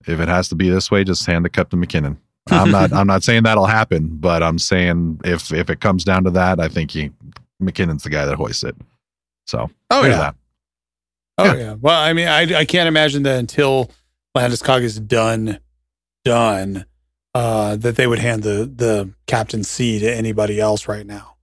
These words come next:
Speaker 2: I think I
Speaker 1: Yeah,
Speaker 2: can't
Speaker 1: there's
Speaker 2: imagine.
Speaker 1: another, that, that was another thing that came up. It's like, now that Landy's gone, you know, put it on McKinnon's chest. It, it wouldn't look right.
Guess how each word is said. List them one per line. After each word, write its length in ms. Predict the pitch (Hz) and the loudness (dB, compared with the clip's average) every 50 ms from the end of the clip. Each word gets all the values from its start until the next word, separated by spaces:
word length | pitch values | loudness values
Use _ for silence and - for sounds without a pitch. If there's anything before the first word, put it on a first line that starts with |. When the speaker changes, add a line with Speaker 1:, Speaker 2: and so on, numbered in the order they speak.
| _ - | _ -2
Speaker 2:
I 80 | 123 | -2
think 160 | 120 117 113 | 0 -2 -2
I 80 | 127 123 | 0 0
Speaker 1:
Yeah, 0 | |
Speaker 2:
can't 140 | 120 - - | 0 2 2
Speaker 1:
there's 180 | 139 123 110 113 | 4 4 6 6
Speaker 2:
imagine. 120 | 110 107 | 6 4
Speaker 1:
another, 240 | 104 104 104 104 98 | 4 4 4 2 4
that, 200 | 92 110 110 107 | 4 4 4 4
that 120 | 95 113 113 | 4 4 4
was 120 | 117 104 | 4 4
another 240 | 107 107 104 104 101 | 4 4 4 4 4
thing 140 | 90 101 92 | 4 2 2
that 80 | 90 | 2
came 220 | - - 101 92 95 | 2 2 2 2 4
up. 200 | 92 90 87 - | 2 2 2 0
It's 100 | - - | 0 2
like, 140 | 92 87 82 | 2 2 2
now 180 | 98 98 101 | 2 4 4
that 80 | 92 90 | 4 4
Landy's 340 | 82 92 92 92 92 85 - | 2 2 2 2 0 0 0
gone, 440 | 92 87 87 85 82 80 80 80 - _ - | 0 2 2 2 2 0 -2 -4 -8 _ -6
you 120 | 80 82 | -4 -2
know, 160 | 82 78 78 | 0 -2 -2
put 180 | 76 - 110 92 | 0 0 2 2
it 120 | 90 82 | 2 2
on 420 | 87 82 82 80 80 80 80 76 - _ - | 2 2 2 0 0 -2 -4 -4 -8 _ -6
McKinnon's 460 | 85 82 - - 92 85 85 80 - | -4 -2 -2 0 0 0 -2 -2 -4
chest. 300 | - - - 85 80 - | -4 -2 -2 -2 0 0
It, 180 | 107 104 107 - | 0 0 0 0
it 180 | 87 113 110 85 80 | 0 0 0 0 0
wouldn't 420 | 87 98 110 95 98 90 - - 71 | 0 0 2 2 0 -2 -4 -6 -6
look 240 | 78 78 76 - | -4 -4 -4 -4
right. 260 | - 80 78 76 - | -4 -4 -4 -4 -6